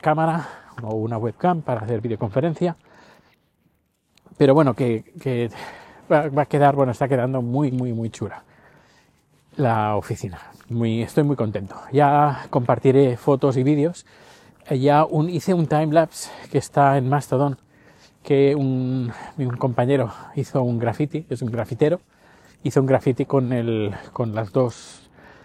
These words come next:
letras primo-, prim-, princip-, <laughs> principales de nuestra empresa, que es la Q y la C de Quick Channel. Y le quedó muy chulo. Y, la zona, y está en la zona del comedor, en la cocina y comedor, que está también muy chulo.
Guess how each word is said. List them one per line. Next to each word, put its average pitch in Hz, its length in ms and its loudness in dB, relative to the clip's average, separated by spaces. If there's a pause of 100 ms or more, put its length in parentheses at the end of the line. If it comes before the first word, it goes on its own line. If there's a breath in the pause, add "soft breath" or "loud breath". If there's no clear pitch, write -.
(160 loud breath)
letras 123 800 -2 (100)
primo-, 131 340 0 (120)
prim-, 165 260 2
princip-, 160 500 -2
<laughs> - 80 -10
principales 147 560 2
de 131 180 2
nuestra 127 240 -2
empresa, 127 360 -4 (440 loud breath)
que 151 100 0
es - 120 -2
la 131 120 2
Q 143 220 4
y - 20 2
la 117 120 0
C 143 200 0
de 131 140 -4
Quick 123 240 -2
Channel. 113 320 -8 (1080 soft breath)
Y 226 200 0
le 196 100 4
quedó 180 200 6
muy 175 100 4
chulo. 113 280 2 (100)
Y, 131 60 0
la 123 120 -2
zona, 143 280 0
y 156 100 2
está 156 220 2
en 156 140 0
la 135 80 -4
zona 147 300 2
del 147 360 2
comedor, 123 460 2 (960 loud breath)
en 135 160 -4
la 117 100 -4
cocina 135 340 -2
y 139 40 -6
comedor, 107 360 -4 (400 loud breath)
que 127 80 -6
está 113 220 -4
también 117 340 -4
muy 127 320 0
chulo. - 400 -16